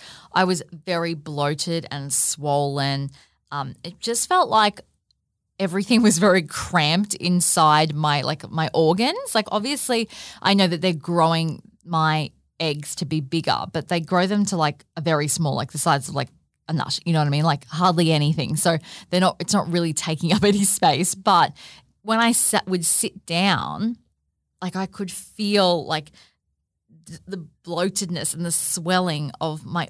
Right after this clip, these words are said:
organs. It was a really weird thing to describe, but I've had other women who've done the same thing kinda say the same thing to me, that when you sit down, like, you can almost <laughs> feel everything inside of you. It's really a horrible feeling,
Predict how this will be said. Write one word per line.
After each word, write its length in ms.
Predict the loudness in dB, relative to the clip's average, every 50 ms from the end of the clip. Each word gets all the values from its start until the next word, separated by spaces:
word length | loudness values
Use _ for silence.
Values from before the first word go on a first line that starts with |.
| -4 -2
organs. 420 | 0 0 0 -2 -6 -8 -8 -8
It 60 | -6
was 100 | -4 -4
a 80 | -4 -4
really 460 | -6 -6 -4 0 2 4 4 2 2
weird 240 | 0 0 -2 -2 -2
thing 140 | -2 0 0
to 100 | 0 0
describe, 440 | 0 -2 -2 2 4 4 4 4
but 120 | 2 0 0
I've 140 | 0 -2 0
had 180 | 0 0 0 2 0
other 180 | 0 -2 -2
women 380 | -2 -2 -2 -2 -2 -2 -2 -2
who've 160 | -4 -4 -2
done 160 | -2 0 0
the 80 | 0 0
same 260 | 0 0 0 -2 -2
thing 220 | -2 -2 -2 -2 -2
kinda 260 | -2 -2 -2 0 0
say 240 | 0 0 0 0 0
the 100 | 0 0
same 280 | 0 0 0 0 -2
thing 240 | -2 -2 -2 -2 0
to 120 | 0 2
me, 240 | 2 2 2 2 0 -2 -8 -14 -16 -14 -10
that 80 | -4 -2
when 160 | 0 0 0
you 80 | 0 0
sit 320 | 0 0 -2 -2 -4 -4
down, 260 | -2 -2 0 0 0
like, 200 | -2 -4 -6 -8
you 80 | -12 -14
can 100 | -12 -12 -10
almost 360 | -8 -4 -2 -2 0 0 -2 -4
<laughs> 160 | -8 -10 -6
feel 320 | -4 -2 0 2 2 2 2
everything 420 | 0 0 -2 -6 -4 -4 -4 -2
inside 400 | -2 0 0 0 2 2 2 2
of 80 | 0 0
you. 140 | 0 0
It's 160 | -2 -2 -2 -6
really 340 | -4 -2 0 0 2 2
a 120 | 2 0 0
horrible 440 | 2 2 2 2 2 2 0 -2 -4
feeling, 540 | -4 -4 -2 -2 -2 -4 -4 -4 -6 -6